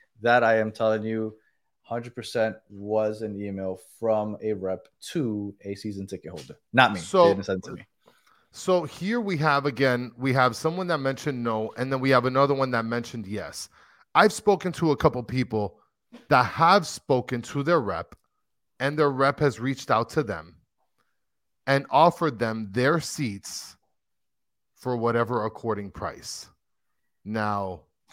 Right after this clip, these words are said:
Speaker 1: So why can't we all get that?
Speaker 2: Well, that's what I think is probably the difficult thing, because at the end of the day,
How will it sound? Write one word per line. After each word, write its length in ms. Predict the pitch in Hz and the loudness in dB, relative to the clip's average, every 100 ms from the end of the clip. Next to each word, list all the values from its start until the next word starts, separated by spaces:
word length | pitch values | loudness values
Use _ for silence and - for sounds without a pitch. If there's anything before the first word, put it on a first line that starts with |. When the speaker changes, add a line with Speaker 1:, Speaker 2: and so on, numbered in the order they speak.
| - - - _ _ _ 104 | -20 -20 -20 _ _ _ -2
Speaker 1:
So 60 | |
why 80 | 101 | 0
can't 160 | 156 139 | 2 6
we 80 | |
all 120 | 143 180 | 6 6
get 220 | 95 - | 4 0
that? 240 | 80 - _ _ _ _ _ _ _ | -8 -10 _ _ _ _ _ _ _
Speaker 2:
Well, 260 | 131 139 131 | 0 2 4
that's 440 | 123 180 208 - | 8 8 8 4
what 200 | 160 160 | 2 6
I 120 | 147 147 | 6 6
think 320 | 165 165 147 | 2 -2 0
is 180 | 131 - | -4 -4
probably 480 | - 147 151 139 | 0 4 4 2
the 140 | 120 110 | -2 -2
difficult 580 | 123 131 131 113 113 - | -2 0 -2 -4 -4 0
thing, 240 | 190 131 | 0 -2
because 400 | 123 120 147 127 | -6 0 2 2
at 120 | 131 | 0
the 160 | 127 131 | 0 2
end 140 | 175 | 2
of 100 | 175 | 2
the 80 | 131 | 0
day, 480 | 110 151 180 113 | 2 4 4 2